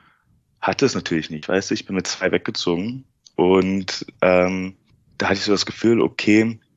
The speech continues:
die wollen mich nicht als Internationalen anerkennen, die möchten mich nicht, also ich ziehe dann einfach irgendwo anders hin. Und dann das Land, was mich akzeptiert hat, war Österreich. Ja, hab mich gefreut, weil ich dachte, ich konnte die Sprache. <laughs>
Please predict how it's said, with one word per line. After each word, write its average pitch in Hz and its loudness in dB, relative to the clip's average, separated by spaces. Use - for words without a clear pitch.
die 95 0
wollen 98 4
mich 107 -4
nicht - -10
als 92 0
Internationalen 95 -2
anerkennen, 104 -2
die 90 -4
möchten 87 0
mich - -8
nicht, 101 -4
also 90 2
ich - -4
ziehe - 0
dann 90 2
einfach 87 -2
irgendwo 80 -4
anders 82 -8
hin. 82 -12
Und 101 2
dann 101 4
das 98 -2
Land, 98 2
was 110 -6
mich - -8
akzeptiert - -8
hat, 139 -6
war - 0
Österreich. 127 -4
Ja, 87 2
hab 90 -4
mich - -8
gefreut, 107 0
weil 95 4
ich - -8
dachte, 101 0
ich - -6
konnte 110 -6
die 110 -6
Sprache. 101 -2
<laughs> 117 0